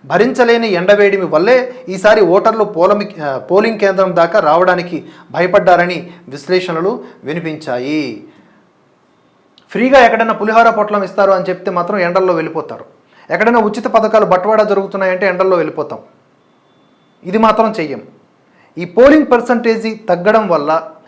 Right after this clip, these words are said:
ఏ పార్టీకి నష్టం, ఏ పార్టీకి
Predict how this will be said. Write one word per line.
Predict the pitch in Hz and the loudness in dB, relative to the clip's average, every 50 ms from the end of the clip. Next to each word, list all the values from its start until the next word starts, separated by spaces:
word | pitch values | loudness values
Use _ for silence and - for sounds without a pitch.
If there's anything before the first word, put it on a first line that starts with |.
| _ _ - | _ _ -4
ఏ | 139 180 233 | 0 0 0
పార్టీకి | 233 - 233 220 214 214 - 202 196 - 190 190 185 165 151 156 - - - - - | 2 4 2 2 2 0 -4 -8 -8 -8 -8 -8 -8 -8 -8 -8 -12 -16 -20 -14 -10
నష్టం, | 143 160 165 - - 208 233 240 - - - - _ _ _ _ - | -8 -8 -6 -4 -4 -6 -6 -6 -10 -16 -20 -20 _ _ _ _ -18
ఏ | 127 147 180 214 233 | -8 0 2 2 4
పార్టీకి | 226 226 196 196 196 196 185 180 180 - 165 143 123 - | 4 4 4 4 2 0 -4 -6 -6 -6 -8 -10 -10 -14